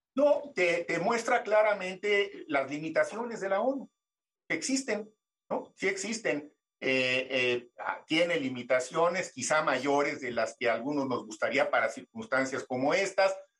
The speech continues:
pero, eh, es lo que tenemos y yo creo que sigue teniendo posibilidades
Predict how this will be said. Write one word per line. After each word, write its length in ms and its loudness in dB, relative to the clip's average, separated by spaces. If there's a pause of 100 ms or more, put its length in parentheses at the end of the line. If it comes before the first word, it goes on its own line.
(240)
pero, 560 4
eh, 480 0 (720)
es 200 2
lo 120 -2
que 100 -6
tenemos 640 -6 (520)
y 140 0
yo 180 4
creo 180 2
que 120 -4
sigue 680 -2 (160)
teniendo 560 0
posibilidades 1000 0